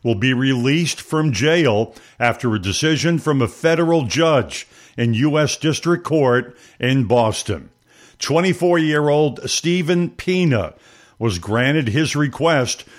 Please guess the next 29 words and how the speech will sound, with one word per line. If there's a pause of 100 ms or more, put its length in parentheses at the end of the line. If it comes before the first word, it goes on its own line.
(140)
by
U
S
District
Court
Judge (280)
Donald
L.
Cabell, (340)
who
set
bail
at
twenty-five
thousand
dollars, (500)
but
must
be
confined
to
a
home (200)
with
his
mother (380)
in
Meriden,
Connecticut,